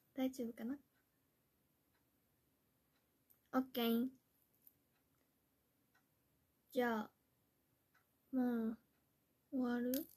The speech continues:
皆さんね、八時からね、見るもんね。私も見ますけど。はい。では、皆さん、またTwitterあげます。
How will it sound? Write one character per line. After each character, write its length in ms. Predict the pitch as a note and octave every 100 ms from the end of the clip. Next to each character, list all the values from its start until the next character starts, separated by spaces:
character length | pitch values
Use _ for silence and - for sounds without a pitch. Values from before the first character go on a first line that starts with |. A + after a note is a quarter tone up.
| _ - - _ _ _ _ _ _
皆 280 | C4 B3+ C#4+
さ 140 | C#4+
ん 60 | A#3+
ね、 80 | B3
八 280 | C4 C4 C4+
時 120 | C4
か 140 | A#3+
ら 140 | A#3 A3+
ね、 180 | A3+
見 180 | A3+ A#3+
る 120 | B3+
も 160 | A#3+ A3
ん 100 | A3+
ね。 60 | A3+
私 260 | A3 -
も 100 | A#3
見 220 | A#3+ B3
ま 160 | B3 B3+
す 100 | -
け 120 | A3+
ど。 160 | A3+ - - - _ _ _ _ _ _ _ _ _ _ _ _ -
は 140 | B3
い。 60 | A#3+ - - - -
で 80 | C#4
は、 240 | D4+ C#4+ - - - _ - - - _ _ _ _ _ _ _ -
皆 200 | B3 B3
さ 220 | B3 A#3+
ん、 180 | A3+ A3 - - - G#3+ - - - _ _ - - G#3+ -
ま 100 | A#3+
た 200 | - A#3
Twitter 720 | A3+ A#3+ A#3 C4 C4 C4+ C4
あ 60 | B3+
げ 120 | C#4
ま 280 | C#4 C#4+ C#4+
す。 340 | - - -